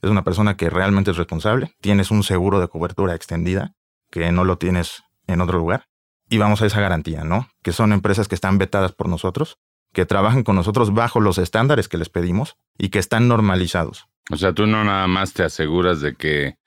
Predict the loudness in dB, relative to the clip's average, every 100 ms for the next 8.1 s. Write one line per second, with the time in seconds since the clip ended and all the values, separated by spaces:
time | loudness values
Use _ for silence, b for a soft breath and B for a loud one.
0 | b -4 -2 0 -2 -2 -2 0 0 0
1 | 0 -2 -4 -4 -4 -2 2 2 2 0
2 | -2 0 0 0 -2 0 -2 -4 -6 -6
3 | -4 -4 -4 -4 -6 -6 -6 -8 -6 -4
4 | -6 -4 -4 -6 -6 B B B B B
5 | B -4 0 2 2 2 2 2 0 0
6 | -2 -2 -2 -2 -2 -2 -2 -2 -2 -2
7 | 0 -2 -2 -4 -2 -2 -2 -2 -2 -6